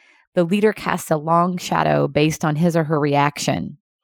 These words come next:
So in unexpected or stressful situations,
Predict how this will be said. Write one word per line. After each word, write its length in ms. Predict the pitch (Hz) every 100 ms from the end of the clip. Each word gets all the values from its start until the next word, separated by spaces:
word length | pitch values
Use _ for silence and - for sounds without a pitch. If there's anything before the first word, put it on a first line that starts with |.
| _ _ _ _ _ -
So 220 | - 180
in 140 | 185 -
unexpected 720 | 214 233 - - 190 - 180
or 120 | 143 139
stressful 540 | - 185 175 - 160
situations, 960 | - 160 - 151 165 - 135 135 143